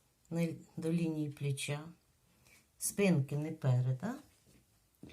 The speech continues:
І отак відмічаємо донизу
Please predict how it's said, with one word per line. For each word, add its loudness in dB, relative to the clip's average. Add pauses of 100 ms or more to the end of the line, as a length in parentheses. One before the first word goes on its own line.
(840)
І -2
отак -2
відмічаємо 6
донизу 4